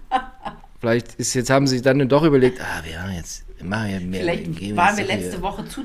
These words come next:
Speaker 1: sexuell.
Speaker 2: Nee, das ging überhaupt gar nicht los. In-, Inhalt scheint, aber, und ey, was, weil, apropos hier, äh, Heidi Klum und so,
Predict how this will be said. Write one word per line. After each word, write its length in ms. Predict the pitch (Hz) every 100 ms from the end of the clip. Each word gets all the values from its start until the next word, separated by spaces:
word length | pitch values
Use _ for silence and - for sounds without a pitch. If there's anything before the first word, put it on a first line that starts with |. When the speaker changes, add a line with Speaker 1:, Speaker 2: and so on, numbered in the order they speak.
| -
Speaker 1:
sexuell. 720 | 269 254 - 214 233 185 - - - - - - - - - - - - - - - - - - -
Speaker 2:
Nee, 240 | 98 107 127
das 140 | 104 -
ging 200 | 117 127
überhaupt 460 | 110 110 139 -
gar 200 | - 113
nicht 260 | 147 - -
los. 300 | 85 87 -
In-, 240 | 117 131 -
Inhalt 440 | 135 143 131 117 110 - -
scheint, 320 | - 104 123 - - - - - -
aber, 240 | 117 -
und 180 | 107 -
ey, 100 | 127 120
was, 260 | 139 - -
weil, 180 | 101 107
apropos 520 | 123 135 - 117 110
hier, 280 | 110 107 101
äh, 180 | 90 90
Heidi 220 | 107 110
Klum 240 | 110 123 151
und 120 | 139
so, 220 | 127 147